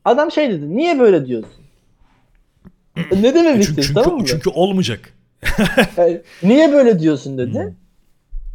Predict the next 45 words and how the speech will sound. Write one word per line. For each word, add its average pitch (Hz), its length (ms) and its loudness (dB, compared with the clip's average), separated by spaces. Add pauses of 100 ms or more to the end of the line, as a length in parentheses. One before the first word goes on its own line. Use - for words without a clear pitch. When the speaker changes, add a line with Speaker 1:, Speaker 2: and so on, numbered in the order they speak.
(140)
Speaker 1:
Adam 285 300 -2
da, 277 200 -4
adamın 277 320 4
başka 262 300 0
biri 277 140 -2
de 285 60 -6
şey 254 200 0
demiş. 147 320 -6 (320)
"Abi 247 220 2 (720)
Mamba 247 340 0
açıklamayı 233 540 -2
sevmez. 208 380 -4
Mamba 185 340 -2
böyle 196 260 2
bir 117 140 -2
adam." 110 240 -12
demiş, - 180 -20
tamam 175 300 -8
mı? 101 100 -16 (640)
Speaker 2:
Abi 208 160 -2
de 294 60 -4
açıklama 277 380 -2
yapmak 202 320 -2
zorunda 214 300 -4
da 254 100 -4
değilsin 190 260 -6
ki. 202 120 -8
Bak 175 180 -6
ya, 151 160 -4 (160)
yine, 196 320 -4
yine 214 220 -4
aynı 254 200 -2
yere 214 80 0
Speaker 1:
Kardeşim. 190 200 2
Speaker 2:
geleceksin. 254 260 2
Yani 214 180 2
sen, 226 240 0
sen 269 300 -4
böyle 285 140 -2
bir 285 60 -4
şey 262 140 -2
yükümlü 226 440 -4
bir 285 40 -2
adam 220 260 -6
değilsin. 180 400 -6